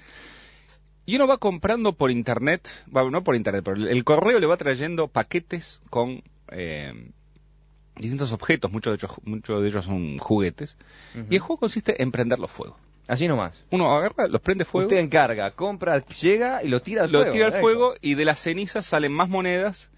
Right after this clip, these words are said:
Speaker 1: que generalmente es un poco más de valor de lo que, de lo que uno tenía, este, de lo que costó el objeto,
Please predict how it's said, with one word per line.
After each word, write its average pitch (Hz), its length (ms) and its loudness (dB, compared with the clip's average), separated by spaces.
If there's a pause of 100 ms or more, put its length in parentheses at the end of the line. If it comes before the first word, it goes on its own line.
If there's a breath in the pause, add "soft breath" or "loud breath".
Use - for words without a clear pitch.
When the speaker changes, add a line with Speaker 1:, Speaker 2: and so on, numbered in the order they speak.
(220 soft breath)
Speaker 1:
que - 80 -14
generalmente 127 280 0
es - 80 -6
un 117 80 -4
poco 147 220 2
más 127 360 0
de 107 100 -2
valor 113 420 4
de 101 120 0
lo 90 80 -4
que, 82 300 -8
de 62 140 -16
lo 82 80 -12
que 90 80 -10
uno 101 140 -6
tenía, 90 600 -6
este, 64 260 -16
de 64 200 -14
lo 78 100 -10
que 87 100 -10
costó 139 280 2
el 127 60 4
objeto, 117 460 -2